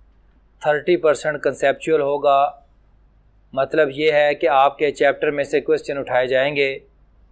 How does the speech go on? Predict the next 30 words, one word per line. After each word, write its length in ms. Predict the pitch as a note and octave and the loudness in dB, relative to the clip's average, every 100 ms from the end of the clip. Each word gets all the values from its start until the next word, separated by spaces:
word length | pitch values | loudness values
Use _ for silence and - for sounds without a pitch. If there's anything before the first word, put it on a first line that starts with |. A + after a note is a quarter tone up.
| _ _ _ _ _ _ - | _ _ _ _ _ _ 0
आपने 440 | D3 D#3 D#3 D#3+ | 4 4 2 0
हर 200 | D3 D3 | 2 2
part 340 | D3+ D3 D3 D#3 | 4 4 4 2
में 120 | D#3+ | -6
से 200 | D#3+ E3 | -2 -2
छः 260 | D#3+ D3 D3+ | 0 -2 -2
question 400 | D3+ D3+ E3+ D#3 | 0 -2 -2 -2
करने 320 | C#3+ C3+ D#3 | -2 -2 -2
हैं, 240 | D3 D3 C3+ | -2 -4 2
जबकि 680 | C#3+ C#3+ C#3+ D3 C#3+ - - _ _ - _ _ _ _ _ - | 2 2 0 0 0 -2 -8 _ _ -20 _ _ _ _ _ -16
नौ 380 | C3+ C#3 D#3 E3+ | -6 0 2 0
questions 540 | - D#3 D3 D#3+ D3+ | 0 -2 -2 -6 0
आएंगे 600 | C3+ C#3 D#3 D3 D3 D3+ - _ _ _ - | 2 2 0 0 -2 -4 -12 _ _ _ -4
दोनों 280 | C#3+ D#3 D3+ | 2 4 4
part 300 | C#3 B2 A#2 | 4 4 2
में। 180 | A#2 G#2+ - - | -4 -16 -18 -16
ये 200 | C#3+ D#3 | -2 -2
कुछ 300 | D3 D#3+ - | 0 -4 0
short 420 | D#3+ C3+ C#3 D3 | 0 2 4 4
question 320 | C#3+ D#3+ - D#3 | 2 -2 0 2
आपको 320 | C#3+ C#3 D3+ | 2 2 -2
बता 340 | C3+ C3+ C3+ | 0 4 6
रहा 120 | D3 | 6
हूँ, 200 | D3+ C#3+ | 4 4
आप 160 | C#3 C3+ | 0 2
ये 60 | B2+ | 2
write 340 | B2 C#3+ C#3+ | 4 2 0
करें 240 | D3 D3 | -2 -2
chapter 360 | - D3 C#3 D3 | 0 0 2 2
wise। 440 | B2 A2+ G#2+ - | 2 2 0 -12